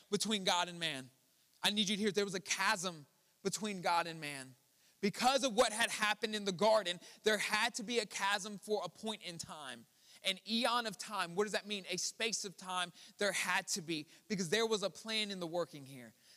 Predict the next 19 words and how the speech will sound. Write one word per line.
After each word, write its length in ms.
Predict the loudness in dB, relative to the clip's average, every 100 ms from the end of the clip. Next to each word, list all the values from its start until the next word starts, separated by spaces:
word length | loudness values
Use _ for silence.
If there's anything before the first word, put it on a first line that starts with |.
| 0
There 100 | 2
was 120 | 2
a 40 |
plan. 300 | -2 -4 -4
So 100 | -4
the, 200 | 0 0
the 140 | 0 -4
chasm 460 | 0 0 0 -2
had 240 | -2 -4 -4
to 60 | -4
be 200 | -4 -6
wide 680 | -2 4 4 4 2 -2 -6 -16 -2
because 280 | 2 2 2
a 100 | -2
fully 500 | -4 -2 0 2 0
human, 400 | 2 2 2 -2
only 300 | 0 0 0
human 320 | -4 -4 -6 -6
person 580 | 0 2 2 -2 -4